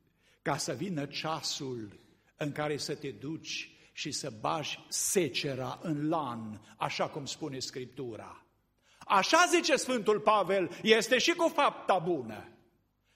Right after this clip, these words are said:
Este o vreme când Dumnezeu va răsplăti orice faptă bună, chiar dacă acum ați merge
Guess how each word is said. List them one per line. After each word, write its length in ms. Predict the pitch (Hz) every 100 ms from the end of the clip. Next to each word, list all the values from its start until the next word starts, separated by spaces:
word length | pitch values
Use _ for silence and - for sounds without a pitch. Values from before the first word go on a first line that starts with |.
| _
Este 540 | - 233 262 254 -
o 120 | 220 208
vreme 800 | 170 294 349 320 214 120 101 - - _ _ -
când 280 | 233 220
Dumnezeu 1080 | 160 233 190 180 196 147 240 240 202 151 - - - _ _
va 320 | - 156 214 214
răsplăti 640 | 220 - - 208 208 208
orice 380 | 185 294 320 302
faptă 420 | - 311 330 330
bună, 440 | 320 349 330 240 147 - - -
chiar 280 | 202 240 294
dacă 400 | 240 285 277 269
acum 460 | 277 277 277 302 269
ați 300 | 277 - 247
merge 420 | 285 294 220